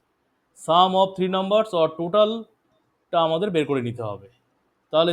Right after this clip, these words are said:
তিনটি নাম্বার অ্যাভারেজ দেওয়া আছে ওয়ান ফাইভ ফোর। তাহলে আমাদের আগে টোটাল,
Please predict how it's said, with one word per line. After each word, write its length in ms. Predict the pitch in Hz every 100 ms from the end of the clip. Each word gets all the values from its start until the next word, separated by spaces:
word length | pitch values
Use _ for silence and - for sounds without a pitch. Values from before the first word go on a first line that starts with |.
| 170
তিনটি 200 | 180 185
নাম্বার 200 | 185 185 185
অ্যাভারেজ 260 | 180 190 175
দেওয়া 140 | 185 185
আছে 140 | 175 190 151
ওয়ান 200 | 165 180 175
ফাইভ 160 | 170 165
ফোর। 160 | 160 165 165 _ _ - _
তাহলে 260 | 156 165 180 175
আমাদের 240 | 175 180 180
আগে 120 | 180 180
টোটাল, 320 | 180 170 202